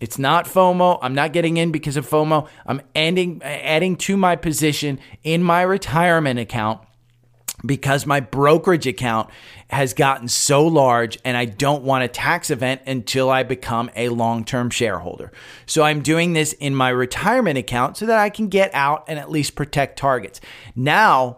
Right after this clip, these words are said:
as of last night, I've looked at it. Remember, I just bought, like, a month ago,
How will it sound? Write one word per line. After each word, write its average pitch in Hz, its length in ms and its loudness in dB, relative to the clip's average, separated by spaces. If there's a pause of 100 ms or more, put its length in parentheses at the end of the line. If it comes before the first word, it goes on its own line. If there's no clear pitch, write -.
as 147 220 0
of 139 160 2
last 143 340 2
night, 160 320 0
I've 117 180 -6
looked 147 280 0
at 175 180 4
it. 208 160 -4
Remember, 214 420 2
I 170 120 0
just 220 180 -6
bought, 147 220 2
like, 135 160 -4
a 117 60 -2
month 120 380 0
ago, 90 360 -6